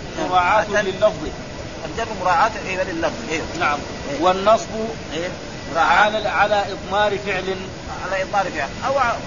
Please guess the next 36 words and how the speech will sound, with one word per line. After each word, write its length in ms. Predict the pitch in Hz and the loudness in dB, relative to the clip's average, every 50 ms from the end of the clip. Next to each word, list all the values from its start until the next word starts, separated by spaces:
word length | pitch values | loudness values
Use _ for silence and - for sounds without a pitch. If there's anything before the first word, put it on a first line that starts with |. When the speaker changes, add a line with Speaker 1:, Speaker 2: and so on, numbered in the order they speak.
| 214 | -4
Speaker 2:
مراعاة. 120 | 202 185 180 | 0 2 2
Speaker 1:
وهو 260 | 170 190 208 220 214 | 2 4 4 4 4
الصحيح. 440 | - - - 190 170 165 175 170 147 - 131 110 135 | 4 2 0 -2 -2 0 0 -2 -2 -4 -6 -6 -4
Speaker 2:
هو 60 | 156 | -4
الصحيح. 300 | 170 - - 175 131 110 104 - 147 - - - - - - - - - - - - - | -4 -4 -2 -2 -2 -2 -4 -6 -8 -8 -8 -10 -10 -10 -10 -10 -10 -10 -10 -8 -6 -2
Speaker 1:
كيف 180 | 220 220 220 226 | -2 0 0 0
إضمار 320 | 220 - 196 196 180 165 | 0 0 2 2 2 2
الفعل؟ 260 | 156 - - 135 185 220 - - 165 | 2 0 -2 -6 -6 -6 -6 -4 -2
Speaker 2:
يعني 160 | 156 185 190 190 | 0 0 0 -2
نضمره، 420 | 202 160 190 254 277 277 247 240 226 | -2 -2 0 0 2 4 6 6 6
آه، 40 | |
آه، 280 | 202 202 196 175 180 175 - 165 160 170 185 185 - - - - - - | 6 6 6 4 2 0 0 -2 -6 -6 -8 -8 -8 -8 -8 -6 -4 2
فعل، 240 | 240 247 233 240 214 | 4 6 6 6 4
آه، 180 | 202 185 185 175 - 160 - - - 165 170 170 175 - - - 160 - - - - - - - | 2 0 0 0 -2 -4 -6 -6 -6 -4 -4 -4 -4 -4 -4 -4 -6 -4 -6 -6 -6 -6 -4 -2
صحيح. 260 | 170 - 202 185 131 - - - - - - | 0 0 0 0 -2 -4 -8 -10 -10 -8 -8
مثال 220 | - - 226 220 170 156 | 0 4 4 4 6 6
ذلك 200 | 190 220 233 220 - 180 | 4 4 4 2 0 -4
مثلا: 460 | 175 - 180 160 165 165 160 190 190 | -4 -2 -2 -2 0 4 6 6 6
"هذا 180 | 180 170 170 156 | 6 6 4 2
ضارب 300 | 143 175 185 185 180 165 165 160 - | 4 6 6 6 4 2 -4 -4 -2
زيد 200 | 180 180 185 175 175 175 160 156 | 0 0 0 0 -2 -4 -2 2
وع-، 360 | 156 156 151 147 - - 156 | 2 2 2 2 0 0 0
وعمرا 440 | 151 143 160 190 180 165 160 190 220 233 - - - - - - - 165 | 2 2 2 2 2 4 4 4 4 2 0 -6 -8 -10 -10 -6 -2 4
و-، 180 | 175 185 185 175 - - - - - 151 165 | 6 6 6 6 4 0 -6 -10 -10 -4 0
و-، 200 | 180 185 180 170 139 - 175 | 2 4 4 4 2 0 2
ويضرب 520 | 190 190 196 226 262 226 254 277 247 240 233 | 4 6 6 6 6 4 0 -2 0 4 4
عمرا." 340 | 185 190 185 160 143 139 127 - - - - - - - - - - - - - - - - | 6 4 4 2 -2 -4 -4 -6 -10 -10 -10 -10 -12 -10 -10 -10 -10 -10 -10 -10 -10 -10 -8
نقدره. 280 | - 175 - - 160 156 - - - - - - - - - 156 | -8 -6 -6 -6 -8 -8 -10 -10 -10 -10 -10 -10 -10 -10 -6 -4
Speaker 1:
هذا 320 | 160 170 170 175 170 170 160 160 | -2 -2 0 2 2 2 4 6
ضارب 440 | 165 180 185 190 196 190 175 180 175 | 6 8 8 6 4 0 -2 -2 -2
زيد 200 | 180 190 190 - | -2 -2 -2 2
Speaker 2:
زيد 380 | 180 180 190 208 208 226 240 - | 4 4 4 4 4 2 2 2
Speaker 1:
وضارب 420 | 175 190 208 214 220 226 220 220 | 4 6 8 8 8 6 4 2
Speaker 2:
ويضرب 60 | 220 | 0
Speaker 1:
عمرا. 160 | 196 180 208 | 2 2 2
Speaker 2:
عمرا. 260 | 170 185 233 226 214 | 2 2 0 -2 -4